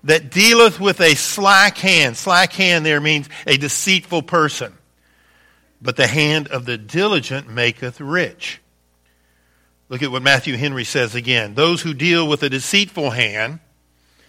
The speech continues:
those who think to enrich themselves by fraud and tricking will, in the end impoverish themselves, not only by bringing the curse of God on what they have,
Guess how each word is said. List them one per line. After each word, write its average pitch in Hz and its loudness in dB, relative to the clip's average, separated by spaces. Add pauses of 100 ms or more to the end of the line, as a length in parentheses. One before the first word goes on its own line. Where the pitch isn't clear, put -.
(340)
those 170 4
who 175 -2
think 180 0
to 170 -2
enrich 156 2
themselves 151 0
by 131 4
fraud 175 8
and 131 2 (380)
tricking 143 0
will, 147 4 (600)
in 190 2
the 170 2 (220)
end 185 4
impoverish 165 2
themselves, 117 -2 (580)
not 143 4
only 170 2
by 147 6
bringing 151 0
the 139 -2
curse 165 -2
of 123 -4
God 151 6
on 131 -2
what 147 2
they 139 6
have, 135 2